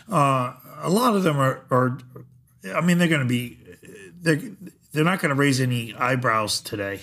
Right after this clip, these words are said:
okay? Uh, uh, but the first rule just, like, blew me away when I was taking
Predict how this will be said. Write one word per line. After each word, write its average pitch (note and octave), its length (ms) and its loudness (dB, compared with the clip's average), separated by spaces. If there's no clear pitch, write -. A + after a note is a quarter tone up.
okay? C#3 400 0
Uh, A#2+ 300 2
uh, A2 500 0
but - 120 0
the - 180 -2
first - 420 -2
rule D#3+ 280 2
just, C3+ 260 -2
like, B2+ 460 0
blew A#3 440 6
me F3 200 2
away E3+ 560 2
when C#3 180 2
I D3 60 2
was C#3+ 200 0
taking D#3+ 540 0